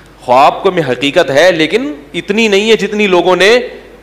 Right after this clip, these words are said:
बना ली है। पहले अमाल हैं, उसके बाद क्या है? अबे बोल लो ना यार, ख्वाब।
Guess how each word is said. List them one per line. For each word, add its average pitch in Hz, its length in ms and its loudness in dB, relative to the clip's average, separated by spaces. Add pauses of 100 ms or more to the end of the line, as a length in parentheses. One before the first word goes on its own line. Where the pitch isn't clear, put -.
(100)
बना 170 280 2
ली 180 140 0
है। 175 60 2
पहले 175 460 2
अमाल 151 640 2
हैं, 208 360 2
उसके 185 280 -2
बाद 190 280 2
क्या 208 140 4
है? 143 400 0 (1300)
अबे 165 140 -6
बोल 147 240 -2
लो 143 160 -2
ना 139 120 -2
यार, 127 220 -2
ख्वाब। - 540 -10